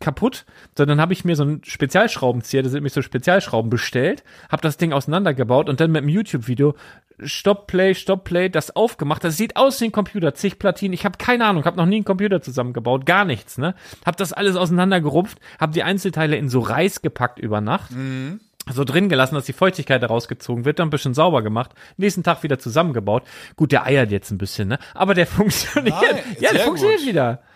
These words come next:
Speaker 1: Funktioniert wieder. Also da war ich mal stolz auf mich. In dem Fall habe ich jetzt reparieren lassen und dabei, und da wollte ich, äh, drauf hinaus, es gibt einen, einen geheimen Haken.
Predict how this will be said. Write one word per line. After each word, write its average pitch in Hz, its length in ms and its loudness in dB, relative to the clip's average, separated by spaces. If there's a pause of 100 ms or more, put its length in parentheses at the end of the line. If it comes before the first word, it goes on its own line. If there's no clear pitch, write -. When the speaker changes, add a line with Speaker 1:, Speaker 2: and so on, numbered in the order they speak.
(140)
Speaker 1:
Funktioniert 262 400 -4
wieder. 170 200 4
Also 147 140 0
da 190 140 2
war 226 80 4
ich 202 100 -2
mal 180 100 -2
stolz 135 280 -2
auf - 160 -6
mich. 104 200 -6 (200)
In 143 140 -4
dem 180 180 4
Fall 160 200 -2
habe 151 140 -2
ich 135 80 -6
jetzt - 220 -6
reparieren 113 340 -4
lassen 151 300 -2 (200)
und 127 200 -2
dabei, 160 260 4
und 127 140 0
da 131 100 2
wollte 135 240 -2
ich, - 180 -10
äh, 127 140 -4
drauf 127 220 -4
hinaus, 123 220 -4
es 117 60 -8
gibt - 280 -4
einen, 147 340 0
einen 139 320 -2 (220)
geheimen 151 400 0
Haken. 160 480 0